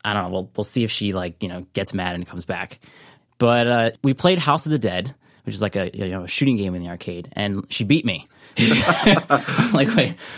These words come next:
what the crap is this?" And then it turns out she, like, knew about obscure video game music, like the Black Mages,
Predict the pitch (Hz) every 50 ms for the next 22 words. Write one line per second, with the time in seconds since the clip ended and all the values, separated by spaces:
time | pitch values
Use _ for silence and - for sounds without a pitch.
0 | - - - 143 - - - - - 156 151 - 147 131 135 170 156 - - -
1 | - - - - - - - - - - 135 147 170 185 190 185 - 170 156 151
2 | 135 139 135 131 - - 147 139 123 117 110 104 - 123 127 127 123 120 120 113
3 | 101 101 95 - - - 131 127 123 123 117 104 113 113 113 117 113 120 120 113
4 | 110 113 113 110 101 113 117 113 - - 101 95 - 101 90 110 98 98 - -
5 | 101 95 98 - 107 104 104 104 101 - -